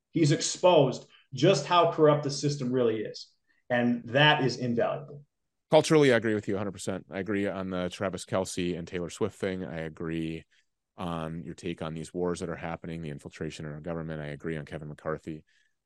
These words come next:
Speaker 2: Uh, ideologically, on elections, would you come back again to argue with me again sometime soon?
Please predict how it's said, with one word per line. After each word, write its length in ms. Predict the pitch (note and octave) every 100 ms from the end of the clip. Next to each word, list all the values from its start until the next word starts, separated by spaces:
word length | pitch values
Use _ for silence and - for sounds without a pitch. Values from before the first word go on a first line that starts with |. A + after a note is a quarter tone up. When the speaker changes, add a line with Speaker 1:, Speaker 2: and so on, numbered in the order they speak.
| -
Speaker 2:
Uh, 480 | F#2 F#2 F2+ F2 E2+ -
ideologically, 880 | G#2 G2+ G#2 G#2 G2+ A2 G#2 G2 G2+
on 440 | F#2 F2 F2 E2+ -
elections, 680 | F2 F2 F2 - F#2+ F#2 F2+
would 120 | D#2+
you 80 | E2+
come 180 | F2
back 280 | E2+ F2+ E2+
again 260 | F2 F2+ E2+
to 100 | G2
argue 320 | E2+ E2+ F2
with 160 | F2 -
me 140 | E2+
again 200 | E2 E2+
sometime 360 | - E2+ E2+ E2
soon? 300 | F#2+ G2